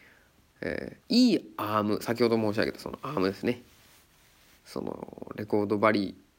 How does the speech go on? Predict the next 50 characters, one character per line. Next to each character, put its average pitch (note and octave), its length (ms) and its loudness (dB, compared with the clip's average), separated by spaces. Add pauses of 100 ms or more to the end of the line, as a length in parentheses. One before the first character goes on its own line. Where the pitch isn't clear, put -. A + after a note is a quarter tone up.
(460)
が A2+ 100 2
先 A2 260 -4
っ G#2+ 40 -2
ち A2+ 140 0
ょ A2 40 6
に A2 80 -2
つ A2 100 0
い A#2 100 2
て G2+ 100 -2
て、 C3+ 120 6
そ C3 140 0
の C3 160 2
後 D3 200 2
の F2 100 0
部 D#2+ 140 -4
分 - 80 -6
で - 100 -10
す E3+ 100 0
ね。 E3+ 120 2 (880)
は - 260 -4
い。 E2 80 -8 (760)
ア D#3 300 4
ー - 20 0
ム、 F3+ 260 2
い A#3+ 260 4
い C#3+ 60 4
ア A2+ 200 6
ー - 40 2
ム G#2+ 160 0
が G2+ 120 6
あ G2 40 4
っ G2 80 -6
て、 B2 380 4
悪 A#2+ 280 4
い C3+ 160 6
ア G#2+ 120 6
ー - 20 4
ム G#2+ 160 2
が G#2 180 6
あ G#2 40 4
る - 100 -2
と - 300 -8
し - 120 -2
ま A2+ 120 2
し - 80 -2
ょ F2 40 0
う、 - 100 -4
仮 F#2+ 200 -4
に。 - 160 -6 (400)
で、 F3 220 4